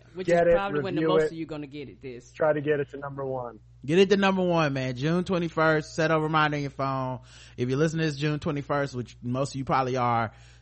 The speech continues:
Speaker 3: uh, go ahead and, and whip, whip out that, that iTunes and get it and leave it a five-star review.
Speaker 1: Mm-hmm.
Speaker 3: Like I said, very funny dude doing some very funny shit. And, uh,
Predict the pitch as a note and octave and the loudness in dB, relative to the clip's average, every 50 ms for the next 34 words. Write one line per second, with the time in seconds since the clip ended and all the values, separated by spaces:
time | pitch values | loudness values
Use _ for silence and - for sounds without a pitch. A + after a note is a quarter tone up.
0 | - - - A#2+ A#2+ A#2 A2+ A2+ G2 B2+ C3+ C#3+ C#3 D3 C#3 C3+ C3 B2 A#2+ A2+ | -12 -6 -4 -2 -2 -2 -4 -4 -2 0 2 2 2 2 2 0 -2 -2 -4 -6
1 | G#2+ F#2 - G#2 A2 A2 A#2+ C3 C3 - - - A#2 A#2 B2+ B2 - C#3 C3 B2+ | -6 -6 -6 -6 -6 -4 -4 -4 -4 -6 -10 -12 -8 -8 -8 -6 -4 -4 -4 -2
2 | - C3 B2 A#2+ A#2 G#2+ - - - A#2 A2 - G#2 A2+ B2 B2 - - B2+ B2 | -2 -4 -4 -4 -4 -6 -8 -10 -8 -6 -6 -2 -2 -2 -2 -2 -4 -6 -6 -6
3 | A#2+ A2+ G#2+ A2 G#2+ G#2+ A#2+ A#2+ A#2+ A#2 A2+ - - G#2 G2+ A2+ C#3+ D#3+ E3 E3+ | -6 -6 -8 -8 -6 -6 -6 -4 -4 -4 -6 -6 -6 -8 -4 -2 -2 -2 -2 -2
4 | D#3+ - E3+ E3 D#3+ D#3+ - - E3 D#3 D3+ D3 C3 C3 C#3+ C#3+ C#3+ C#3+ C#3 C#3 | -2 0 2 2 2 2 0 0 0 2 2 2 0 0 0 0 2 2 0 0
5 | C3+ - F3 E3+ F3 F#3 F#3 F3+ F3 E3 C3+ C#3 C#3 C3 - B2 A2+ G#2 G#2+ C#3+ | -2 -4 -6 -10 -12 -10 -10 -6 -4 -2 -2 -2 -2 -2 -4 -4 -4 -2 -2 0
6 | D#3+ E3+ F3 - - E3+ D#3+ D3+ D3+ C3+ D3 D3 D3 C#3+ C#3+ C#3 A#2+ C3+ C3 C3 | 2 2 2 2 0 0 0 0 0 0 0 2 2 2 0 0 -2 -2 -4 -4
7 | B2 C#3 B2 A#2 C#3 C#3 C#3 C3+ - - C#3 C3+ B2+ A#2+ - - C#3+ C3+ B2+ B2+ | -4 -6 -4 0 0 0 0 0 -2 -4 -4 -4 -4 -6 -6 -6 -4 -2 -2 -2
8 | B2 - - - A#2 A#2 A#2 A#2 A2+ A2+ A2+ A2 A2+ A2+ A2+ A2+ A2+ A2+ A2+ | -2 -4 -6 -6 -6 -4 -4 -4 -4 -4 -4 -4 -4 -4 -4 -4 -4 -4 -6